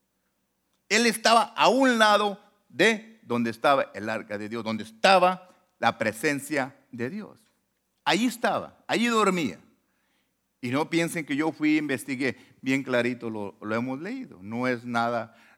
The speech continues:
nuevo. Yo lo que predico aquí no es nada nuevo. No lo saqué de ningún lado, simplemente lo leí y allí estaba. ¿Por qué? Pastor, ¿nunca le había hablado a ese niño Dios? No, no le había hablado Dios a él. Eso,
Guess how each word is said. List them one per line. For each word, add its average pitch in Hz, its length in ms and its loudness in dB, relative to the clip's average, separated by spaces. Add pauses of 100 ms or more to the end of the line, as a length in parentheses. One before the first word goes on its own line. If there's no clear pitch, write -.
nuevo. 123 360 -2
Yo 120 120 2
lo 131 100 -2
que 135 100 -6
predico 113 380 -4
aquí 127 260 -6 (140)
no 101 180 -6
es 82 160 -8
nada 185 360 2
nuevo. 143 480 -2 (1120)
No 123 160 0
lo 139 140 -2
saqué 127 320 -4
de 117 100 0
ningún 123 300 -2
lado, 202 240 -2
simplemente 127 580 -4
lo 110 140 -4
leí 104 600 -6
y 98 120 -6
allí 87 160 -6
estaba. - 420 -20 (1300)
¿Por 127 180 -6
qué? - 320 -6 (300)
Pastor, 277 280 2
¿nunca 294 300 4
le 302 80 6
había 294 140 6
hablado 285 260 2
a 294 60 6
ese 285 160 -4
niño 285 260 -2
Dios? 359 320 -2 (1080)
No, 247 240 2
no 240 100 0
le 247 80 0
había 240 140 2
hablado 254 260 0
Dios 214 240 -10
a 113 80 -4
él. 80 160 -10 (640)
Eso, 110 300 -6